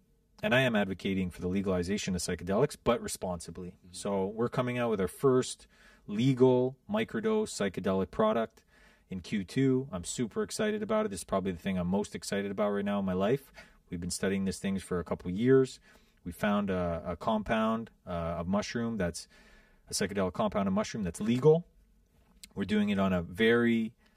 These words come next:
Speaker 1: ultra low microdose with biotechnology, so it's a precise dose, so you know exactly how much you're getting. We're doing with a protocol,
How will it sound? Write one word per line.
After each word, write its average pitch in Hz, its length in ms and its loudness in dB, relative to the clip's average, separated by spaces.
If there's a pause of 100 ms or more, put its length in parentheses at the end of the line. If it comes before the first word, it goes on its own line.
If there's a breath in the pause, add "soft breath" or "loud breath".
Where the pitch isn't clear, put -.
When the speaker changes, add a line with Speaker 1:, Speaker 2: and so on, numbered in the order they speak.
(140 soft breath)
Speaker 1:
ultra 208 340 0
low 208 340 2
microdose 202 840 0
with 85 160 -8
biotechnology, 107 760 -2
so - 140 -6
it's - 140 -6
a 87 40 -6
precise - 540 -4
dose, 131 560 0 (400 loud breath)
so - 140 -10
you 95 40 -4
know - 120 -2
exactly 104 480 -2
how 208 100 -2
much 196 220 -4
you're - 80 -10
getting. 139 320 0
We're 101 80 -2
doing 98 180 -2
with 95 120 -2
a 82 40 -10
protocol, 143 640 0